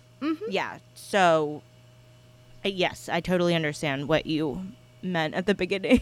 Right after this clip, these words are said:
Speaker 2: <laughs> like, how they, uh,
Speaker 1: <laughs>
Speaker 2: you started researching something and then got on s-, to something else unknowingly. Yes, totally.
Speaker 1: So going back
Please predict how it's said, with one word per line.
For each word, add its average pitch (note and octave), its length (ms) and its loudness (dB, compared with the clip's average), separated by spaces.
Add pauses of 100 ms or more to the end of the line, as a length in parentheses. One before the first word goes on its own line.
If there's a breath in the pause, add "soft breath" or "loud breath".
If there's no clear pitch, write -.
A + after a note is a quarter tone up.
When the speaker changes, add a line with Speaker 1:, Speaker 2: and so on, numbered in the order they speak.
Speaker 2:
<laughs> C#4+ 100 -4
like, B3 280 4
how F#4+ 240 8
they, A4 220 10
uh, D#4 260 8 (280)
Speaker 1:
<laughs> D4+ 200 2
Speaker 2:
you G#3+ 120 2
started A#3 460 8
researching B3 600 4
something A#3+ 340 2
and A3+ 80 0
then A3 160 2
got G#3 240 10
on G3+ 260 2
s-, A3 360 -14
to A#3+ 120 -4
something F3+ 380 -4
else - 380 -2
unknowingly. F3+ 800 4
Yes, - 440 -4
totally. - 120 -2
Speaker 1:
So D4 600 6 (280)
going F4+ 640 4
back F#3 580 2